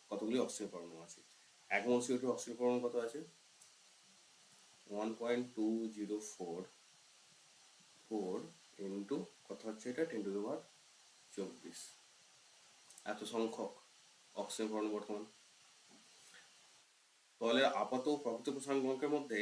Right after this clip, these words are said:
আপতন প্রসারণ গুণাঙ্ক তরলের নিজস্ব বৈশিষ্ট্য না, এটা হচ্ছে তাহলে মিথ্যা, কারণ প্রকৃত প্রসারণ গুণাঙ্ক সেটা হচ্ছে নিজস্ব বৈশিষ্ট্য। লোহা, ইনভার, তামার মধ্যে কোনটির দৈর্ঘ্য প্রসারণ গুণাঙ্ক সবথেকে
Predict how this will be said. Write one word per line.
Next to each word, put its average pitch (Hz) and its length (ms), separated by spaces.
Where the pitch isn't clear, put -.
আপতন 117 400
প্রসারণ 131 280
গুণাঙ্ক 131 260
তরলের 120 400
নিজস্ব 101 300
বৈশিষ্ট্য 92 420
না, 139 120
এটা 101 200
হচ্ছে 117 220
তাহলে 127 220
মিথ্যা, 104 360
কারণ 117 140
প্রকৃত 110 320
প্রসারণ 131 300
গুণাঙ্ক 127 280
সেটা 120 200
হচ্ছে 113 220
নিজস্ব 110 340
বৈশিষ্ট্য। 117 340
লোহা, 107 420
ইনভার, 117 340
তামার 113 260
মধ্যে 120 200
কোনটির 113 380
দৈর্ঘ্য 110 240
প্রসারণ 113 280
গুণাঙ্ক 110 300
সবথেকে 104 360